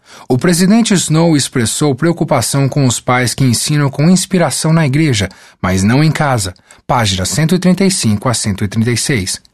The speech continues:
Pense no que podem fazer para dizer palavras de vida à sua família.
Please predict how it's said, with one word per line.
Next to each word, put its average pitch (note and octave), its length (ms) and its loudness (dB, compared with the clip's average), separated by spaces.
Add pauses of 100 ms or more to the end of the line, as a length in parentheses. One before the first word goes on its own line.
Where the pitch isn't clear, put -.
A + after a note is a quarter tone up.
(400)
Pense G#3 340 2
no F#3 140 4
que F3+ 160 -2
podem E3+ 400 2
fazer A#2+ 380 -2
para C3 240 -2
dizer A#2 380 -2
palavras D3 600 0
de B2+ 120 0
vida B2 520 0
à G#2+ 80 -2
sua B2 240 -2
família. A#2 560 -2